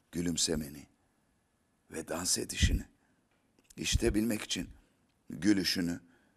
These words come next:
ve şarkı söyleyişini. Gölgenin gölgesi, elinin gölgesi,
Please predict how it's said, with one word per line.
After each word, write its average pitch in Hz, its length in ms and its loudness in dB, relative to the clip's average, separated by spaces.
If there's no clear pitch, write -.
ve 80 140 0
şarkı 87 460 2
söyleyişini. 76 640 0
Gölgenin 98 680 2
gölgesi, 78 600 -6
elinin 107 600 4
gölgesi, 73 580 -4